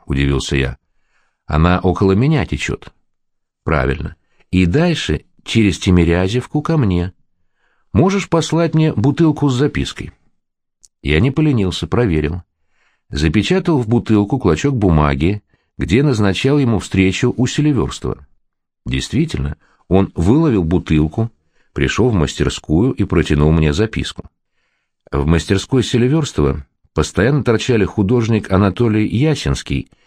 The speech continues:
и редактор журнала «Семья и школа» Петр Гелазония. Ясинский был виртуозом макета. Именно он придумал внешний вид большинства столичных журналов. Всегда предельно вежливый,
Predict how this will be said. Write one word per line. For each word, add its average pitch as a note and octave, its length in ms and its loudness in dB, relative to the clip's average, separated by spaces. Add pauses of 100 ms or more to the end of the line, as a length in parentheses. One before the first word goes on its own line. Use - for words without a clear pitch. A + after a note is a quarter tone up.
(420)
и D3+ 200 2
редактор B2+ 540 0
журнала B2 600 0
«Семья G2 460 2
и - 20 2
школа» D3 540 -2 (640)
Петр D#3 480 0 (180)
Гелазония. F2 1000 0 (720)
Ясинский D#2 640 -2
был D#2+ 220 2
виртуозом A#2+ 560 0
макета. B2 640 -2 (540)
Именно E3 460 2
он C3 260 0
придумал G#2+ 420 2
внешний A#2 440 0
вид D#3+ 260 -2 (280)
большинства A2+ 640 0
столичных B2 560 0
журналов. A2 640 -2 (680)
Всегда D#2+ 340 0
предельно E2 380 2
вежливый, F2 640 0